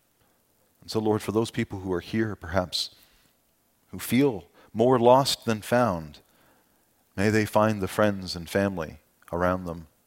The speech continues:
here to encourage them in their faith. May those who are waiting upon the right conditions know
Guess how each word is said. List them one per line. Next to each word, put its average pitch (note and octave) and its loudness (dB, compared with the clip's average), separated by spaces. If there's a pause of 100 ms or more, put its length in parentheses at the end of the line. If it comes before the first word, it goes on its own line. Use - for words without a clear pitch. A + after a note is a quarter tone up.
(140)
here B2 -6 (580)
to G2+ -6
encourage G2+ -4
them F#2+ -4
in F2 -10
their E2 -6
faith. E2+ -6
May F#2+ -2 (480)
those A#2 4
who G2+ -2 (600)
are F#2 -4
waiting A#2 2
upon A2 0
the G#2 -4
right G2+ 0
conditions F#2 -6
know G2 0